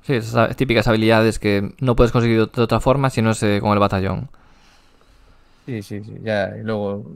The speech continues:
Speaker 2: ya, ya, ya no los drops y tal, que te da igual al final, porque normalmente tu estrategia se va a basar en ir pa'lante como un <laughs>
Speaker 1: Como un camión.
Speaker 2: como un loco, como un trolebús.
Speaker 1: Sí, lo de que pega un devorador y pegan todos, cosas así.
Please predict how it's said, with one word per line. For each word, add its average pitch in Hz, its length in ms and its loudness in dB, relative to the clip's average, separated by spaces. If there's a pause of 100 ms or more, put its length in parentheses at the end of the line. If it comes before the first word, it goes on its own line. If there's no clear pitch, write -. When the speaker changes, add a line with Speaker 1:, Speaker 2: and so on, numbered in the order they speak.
(280)
Speaker 2:
ya, 110 220 2 (480)
ya, 120 280 0
ya 110 200 -6
no 117 140 -4
los 104 180 -4
drops 117 400 2
y 104 60 -4
tal, 110 260 0
que 104 140 -4
te - 100 -12
da 104 160 0
igual 104 260 2
al 95 100 -2
final, 113 300 -2
porque 104 300 -4
normalmente 104 640 -6 (540)
tu - 100 -12
estrategia 113 440 -4
se 113 140 -4
va 110 100 -2
a 107 40 -2
basar 107 300 -4
en 104 80 -6
ir 107 100 -6
pa'lante 104 400 -4
como 107 160 -4
un 104 200 -6 (200)
<laughs> - 480 -8 (1160)
Speaker 1:
Como 107 140 -4
un 107 60 -2
camión. 95 320 0 (580)
Speaker 2:
como 113 140 -8
un 113 120 -4
loco, 110 180 -2
como 104 220 -6
un 110 120 -6
trolebús. 107 420 -4
Speaker 1:
Sí, 110 100 -6
lo 98 120 -4
de 95 80 -2
que 95 280 -2
pega 101 180 -2
un 98 80 0
devorador 98 300 2
y - 20 -14
pegan 92 200 -4
todos, 101 380 -2
cosas 95 340 -6
así. 87 140 -8